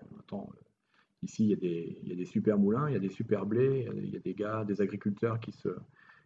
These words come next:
qui se, qui font un super boulot au, avec, euh, les, les blés de population, avec des, des, des blés antiques, avec tout ça. » Donc, j'ai été chercher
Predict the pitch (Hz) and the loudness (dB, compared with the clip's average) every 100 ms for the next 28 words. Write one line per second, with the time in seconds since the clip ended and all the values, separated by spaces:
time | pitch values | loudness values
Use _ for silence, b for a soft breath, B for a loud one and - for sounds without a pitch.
0 | _ _ - - 98 - - 104 98 - | _ _ -20 -4 -4 -4 0 2 4 2
1 | 110 113 104 104 104 120 131 113 95 92 | 4 4 4 4 8 10 10 10 6 4
2 | 92 98 92 101 98 90 90 90 87 101 | 0 -4 2 0 4 0 0 -4 -8 -8
3 | 101 98 _ _ - 101 95 92 95 92 | -8 -10 _ _ -4 4 6 6 4 2
4 | 95 98 - 98 90 120 127 113 95 95 | 2 -2 2 2 2 0 0 2 0 2
5 | 92 90 90 87 92 95 92 - 131 139 | 0 -2 -6 -4 0 2 0 -2 -2 0
6 | 101 98 95 - - 131 107 104 101 107 | 2 0 0 -6 -2 4 6 4 2 4
7 | 131 - 165 | 2 2 -4